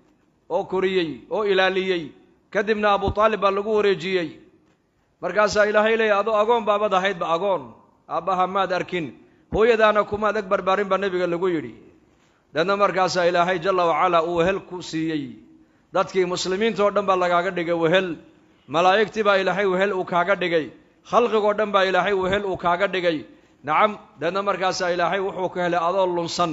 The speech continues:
Adoo lunsan, halkuu Nabigeennu ku dhashay? Makuu ku dhashay calayhi salaatu wasalaam. Makana uu ku dhex barbaaray. Mar-, Maka maxaa yaalla? Waa meesha beydka Ilaahay agagaarkiisa lagu caabudayay saddex boqol iyo lixdan sanab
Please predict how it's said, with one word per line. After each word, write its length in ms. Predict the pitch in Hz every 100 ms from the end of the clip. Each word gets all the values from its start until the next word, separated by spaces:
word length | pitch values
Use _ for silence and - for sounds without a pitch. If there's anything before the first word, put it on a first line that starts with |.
| 120 - _ _ _
Adoo 240 | 151 185 226
lunsan, 420 | 220 208 175 190
halkuu 260 | 175 170 226
Nabigeennu 460 | 220 208 214 214
ku 100 | 226
dhashay? 460 | 208 196 185 170 143 - - _
Makuu 340 | 139 202 208 202
ku 120 | 214
dhashay 260 | 190 175 175
calayhi 360 | 175 190 185
salaatu 460 | 170 180 190 175 180
wasalaam. 500 | 180 - 180 196 127 - - _ _
Makana 440 | 123 185 226 226 202
uu 80 | 196
ku 100 | 220
dhex 160 | 202 180
barbaaray. 440 | 190 180 180 175
Mar-, 260 | 165 190 180
Maka 300 | 220 240 220
maxaa 320 | 196 202 220
yaalla? 360 | 196 190 180 160 - - _ _ -
Waa 140 | 165
meesha 320 | 180 208 190
beydka 380 | 185 240 233 226
Ilaahay 340 | 214 220 196 196
agagaarkiisa 720 | 185 185 202 208 180 - 196
lagu 200 | 185 208
caabudayay 760 | 170 190 190 214 202 202 160 - - _
saddex 420 | - 214 175 196 180
boqol 280 | 190 185 214
iyo 100 | 208
lixdan 360 | 202 220 202 208
sanab 380 | - 202 202 185